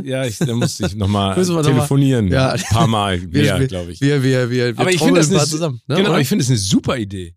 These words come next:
Speaker 2: Ja, doch,
Speaker 1: Weil
Speaker 2: ja.
Speaker 1: d-, das bewundere ich zum Beispiel, und dann kommen wir auch zum Ende, in Amerika, ne, das, da gibt es ja leider, also b-,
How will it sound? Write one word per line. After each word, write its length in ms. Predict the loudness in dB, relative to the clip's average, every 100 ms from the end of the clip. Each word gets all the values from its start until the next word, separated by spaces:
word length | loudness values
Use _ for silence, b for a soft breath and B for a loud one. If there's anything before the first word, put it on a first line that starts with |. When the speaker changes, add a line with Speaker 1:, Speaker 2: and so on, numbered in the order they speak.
| -12
Speaker 2:
Ja, 140 | -10
doch, 140 | -4 0
Speaker 1:
Weil 160 | 0 -2
Speaker 2:
ja. 80 |
Speaker 1:
d-, 140 | -4 -4
das 240 | -4 -4
bewundere 360 | -4 -2 0 0
ich 60 | -2
zum 140 | -2
Beispiel, 480 | -2 -4 0 0 0 -2
und 120 | -2
dann 120 | 0
kommen 160 | -2 -2
wir 60 |
auch 80 | -2
zum 140 | -2 0
Ende, 240 | 0 0 B B _
in 120 | 0
Amerika, 580 | 2 4 2 0 -2 -2
ne, 180 | 0 -2
das, 260 | -2 -4 -6
da 260 | -6 -4 -6 -14 -20 -20 _
gibt 320 | -12 -10 -8
es 120 | -4
ja 80 | -2
leider, 360 | 0 0 0 -4 -6
also 200 | -8 -8 -12 _ _
b-, 220 | -14 -14